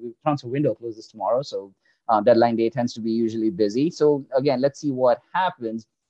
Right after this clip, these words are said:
Um, however, right, and, and this is a bit of a difficult topic to bring up, right, because we've seen some protests going on around the club, right? There's, uh, there's obviously a lot of fans that are dissatisfied, and I, I think, um, I, I, I think I like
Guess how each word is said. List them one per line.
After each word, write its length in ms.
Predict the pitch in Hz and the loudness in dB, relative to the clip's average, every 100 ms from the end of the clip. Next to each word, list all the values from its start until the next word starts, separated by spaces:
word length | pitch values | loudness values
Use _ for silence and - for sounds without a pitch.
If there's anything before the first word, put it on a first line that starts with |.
| _ - | _ 2
Um, 300 | 143 135 123 - | 4 4 0 0
however, 680 | 165 160 190 196 147 123 | 4 4 4 2 2 2
right, 240 | 117 127 151 | 2 0 0
and, 160 | 127 131 | -4 -4
and 140 | 135 | -6
this 160 | 160 165 | -6 -8
is 100 | 151 | -4
a 40 | |
bit 160 | 143 165 | 2 2
of 160 | 165 | 2
a 40 | 156 | 0
difficult 460 | 160 165 160 165 | -4 -4 -4 -4
topic 340 | 170 156 156 - | 2 2 0 -10
to 80 | |
bring 240 | 160 165 330 | -14 -10 -4
up, 180 | 127 - | -4 0
right, 220 | 117 135 | 0 0
because 420 | 117 - 131 123 110 | -2 2 2 2 -4
we've 140 | 120 | -6
seen 260 | - 135 143 | -2 -2 -2
some 180 | 147 | -2
protests 460 | 143 165 165 120 - | -2 0 2 2 0
going 320 | 113 113 110 | -4 -4 -4
on 160 | 110 110 | -6 -4
around 260 | 107 101 | -2 -2
the 60 | 95 | -6
club, 220 | _ 73 69 65 | _ -20 _ _
right? 260 | 85 107 107 | -8 -6 -2
There's, 340 | 110 107 98 | -2 -2 -4
uh, 140 | 101 92 | -8 -8
there's 160 | 120 120 | -8 2
obviously 360 | 135 139 135 143 | 2 2 -2 -4
a 60 | |
lot 200 | 135 131 | 0 0
of 80 | 135 _ _ _ _ _ | 0 _ _ _ _ _
fans 280 | 139 131 127 | 0 2 2
that 140 | 120 117 | 2 2
are 80 | |
dissatisfied, 840 | 107 110 - 95 95 - 101 117 127 | -2 -4 -2 -2 -4 -4 -2 -2 -4
and 160 | 117 | -8
I, 140 | 117 123 | -8 -10
I 80 | 131 - | -14 -2
think, 300 | 165 160 - _ _ _ - | 2 2 0 _ _ _ 2
um, 260 | 139 123 123 | 4 4 4
I, 120 | 139 | 2
I, 220 | 127 135 139 | 4 4 4
I 80 | 139 | 2
think 200 | 156 143 | 2 2
I 100 | 131 | 4
like 280 | 127 139 | 4 0